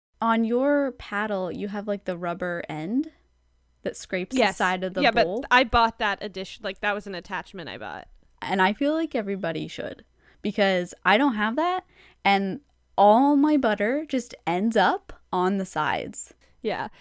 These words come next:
Speaker 2: And I will say mine does to an extent too, but, like,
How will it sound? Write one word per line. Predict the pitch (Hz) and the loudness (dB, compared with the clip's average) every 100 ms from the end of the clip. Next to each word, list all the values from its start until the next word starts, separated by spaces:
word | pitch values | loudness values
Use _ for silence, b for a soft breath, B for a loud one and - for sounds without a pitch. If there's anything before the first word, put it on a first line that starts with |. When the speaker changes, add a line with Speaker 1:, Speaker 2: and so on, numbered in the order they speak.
| B 320 | B -4
Speaker 2:
And | 349 | 2
I | 392 | 4
will | 403 453 | 4 2
say | - 214 220 220 | -2 -6 -6 -8
mine | 233 233 240 262 | -4 -2 -2 -4
does | 233 220 226 220 | -2 -2 -2 -6
to | - 233 | -8 -6
an | 214 | -6
extent | 214 - - 190 185 - | -8 -14 -10 -10 -10 -16
too, | - 185 185 262 349 b b b _ - | -14 -12 -8 -6 -8 b b b _ 0
but, | 170 | 2
like, | 233 233 208 196 - | 4 4 0 -4 -14